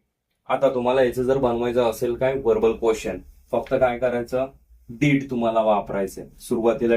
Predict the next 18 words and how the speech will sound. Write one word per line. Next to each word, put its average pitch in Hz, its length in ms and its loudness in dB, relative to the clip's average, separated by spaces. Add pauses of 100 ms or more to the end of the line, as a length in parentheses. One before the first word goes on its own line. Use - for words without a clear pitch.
(120)
did 120 240 0
घ्यायचं, 123 420 0 (1400)
नंतर 110 380 0
सब्जेक्ट, 139 720 -2 (320)
नंतर 104 300 -2
व्ही 120 320 -2
वन 139 320 2
प्लस 107 320 -2
ऑब्जेक्ट 113 480 -2
प्लस 135 320 -2
क्वेश्चन 147 320 -2
मार्क, 101 240 -6 (440)
हे 113 100 4
झालं 120 220 4
तुमचं 127 500 -6
त्याचं 139 300 -4 (400)
वर्बल 151 380 0
क्वेश्चन. 110 340 -4